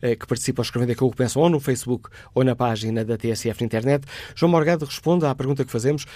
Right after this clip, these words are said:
dizendo: "Eu até nem me importo de pagar, mas tenho duas condições. Um, nivelar também os vencimentos e as reformas pela Europa. Dois,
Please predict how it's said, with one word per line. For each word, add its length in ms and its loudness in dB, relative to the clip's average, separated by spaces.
dizendo: 240 6
"Eu 120 8
até 220 2
nem 100 2
me 60 4
importo 360 2
de 60 -20
pagar, 480 -2
mas 200 -2
tenho 180 2
duas 220 0
condições. 680 -4
Um, 240 4
nivelar 560 4
também 320 2
os 100 -4
vencimentos 600 -2
e 20 -4
as 80 -8
reformas 320 -2
pela 180 -2
Europa. 380 -2
Dois, 520 2